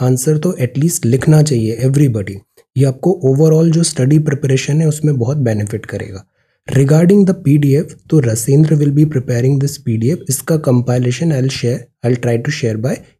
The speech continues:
evening, okay? So this is seventh of March two thousand twenty-two।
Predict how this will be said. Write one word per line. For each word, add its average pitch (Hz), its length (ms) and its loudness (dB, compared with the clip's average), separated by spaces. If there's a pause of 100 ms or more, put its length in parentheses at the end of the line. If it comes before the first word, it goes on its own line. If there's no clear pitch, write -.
(100)
evening, 101 340 0 (220)
okay? 214 160 -4 (640)
So 165 140 2
this 131 260 0
is 160 140 -2
seventh 120 360 -2
of 135 200 -4
March 117 300 -6
two 107 100 -4 (120)
thousand 104 340 -6 (120)
twenty-two। 110 600 -2